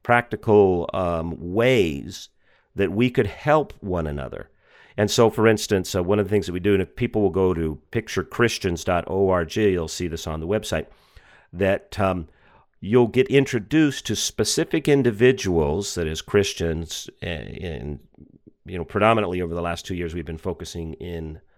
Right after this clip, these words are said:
on Iraq. And then you'll be given a series of action steps. What can I do for this person? What are their needs? Some have very specific humanitarian needs.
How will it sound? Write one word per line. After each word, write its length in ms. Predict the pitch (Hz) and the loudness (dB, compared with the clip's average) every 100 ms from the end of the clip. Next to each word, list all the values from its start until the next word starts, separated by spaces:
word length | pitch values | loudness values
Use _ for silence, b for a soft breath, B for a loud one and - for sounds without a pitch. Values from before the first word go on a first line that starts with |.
| _ 95 | _ -12
on 160 | 82 | -6
Iraq. 420 | 82 95 87 - - b b 107 | -4 -2 -2 -6 -18 b b 0
And 160 | 120 | 4
then 180 | 151 190 | 4 4
you'll 100 | 180 | 2
be 120 | 143 | 0
given 260 | 131 143 131 | -2 0 -2
a 60 | |
series 400 | 120 123 120 110 | -2 0 0 0
of 140 | 107 - | -4 -6
action 400 | 117 117 - 87 | -6 -6 -6 -8
steps. 400 | - 78 69 - | -8 -10 -12 -6
What 140 | 123 - | -4 -2
can 160 | 170 | 0
I 80 | 151 | 0
do 240 | 120 151 | 2 0
for 160 | 160 92 | 2 0
this 160 | 76 - | -2 -2
person? 400 | 85 73 - - b b b | -4 -2 -4 -10 b b b
What 200 | 101 123 | 2 4
are 80 | 131 | 6
their 160 | 131 | 4
needs? 480 | 135 143 80 - - b b - | 4 2 0 -4 -14 b b -6
Some 180 | 101 | -2
have 160 | 104 90 | -2 2
very 220 | 104 104 | 4 4
specific 520 | - 107 - 110 110 | 2 -4 -4 -6 -4
humanitarian 880 | 110 101 101 95 - 117 113 92 82 | -2 0 0 -2 -2 0 0 0 -2
needs. 280 | 76 71 - | -4 -8 -14